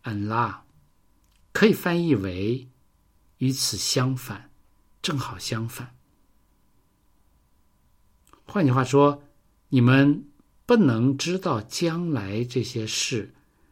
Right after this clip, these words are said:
会在什么时候发生，但你们应该知道其他一些事情。与此相反，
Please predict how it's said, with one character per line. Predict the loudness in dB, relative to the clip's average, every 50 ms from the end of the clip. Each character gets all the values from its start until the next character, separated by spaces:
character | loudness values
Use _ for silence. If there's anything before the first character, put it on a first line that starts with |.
| _ _ _ _ _ _
会 | -10 -6 -4 -4
在 | -2 -2 -4
什 | -4 -4 -6 -6
么 | -6 -6
时 | -6 -8 -8
候 | -10 -12
发 | -12 -12 -12 -10
生， | -8 -6 -4 -4 -4 -6 -8 _ _ _ _ _ _ _ _ _
但 | 0 2 2 2 2
你 | 2 0
们 | 0 0 -2 -2 -2
应 | -2 0 0 0 -2 -4 -4
该 | -4 -4 -4 -2 -4 -6
知 | -6 -8 -8 -8 -8
道 | -8 -8 -10 -12 -12 -18 _ _ _ _ _ _ _ _
其 | -8 -4 -4 -4
他 | -4 -4 -6 -6
一 | -6
些 | -6 -8 -10 -12
事 | -12 -12 -12
情。 | -12 -12 -14 -16 -18 _ _ _ _ _ _ _ _ _ _ _ _ _ _ _ _ _ _ _ _ _ _ _ _ _ _ _ _ _
与 | 0 0 2
此 | 2 0 -2
相 | 0 2 2 2 2
反， | 0 -2 -4 -6 -6 -8 -10